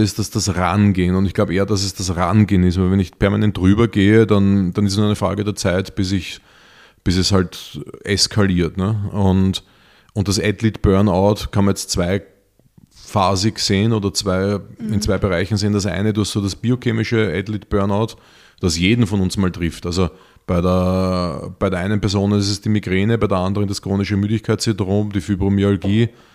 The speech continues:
Speaker 1: also ein, ein, ein Krankheitsbild der normal-, normalen Gesellschaft, sag ich mal. Oder einfach das, das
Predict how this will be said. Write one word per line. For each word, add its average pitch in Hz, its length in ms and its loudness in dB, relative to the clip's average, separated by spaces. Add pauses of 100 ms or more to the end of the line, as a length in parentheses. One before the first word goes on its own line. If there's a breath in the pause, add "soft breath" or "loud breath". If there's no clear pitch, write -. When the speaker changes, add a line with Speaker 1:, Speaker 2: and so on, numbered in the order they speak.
(140 loud breath)
Speaker 1:
also 87 160 0
ein, 95 180 2
ein, 98 200 -2
ein 95 320 0 (220)
Krankheitsbild 98 640 -4
der 101 80 -2
normal-, 95 300 -2
normalen 92 420 -2
Gesellschaft, 95 500 -4
sag 101 140 -2
ich 95 80 -2
mal. 104 220 0 (440 loud breath)
Oder 113 320 0
einfach 113 400 -2
das, - 480 -2 (160)
das - 320 -2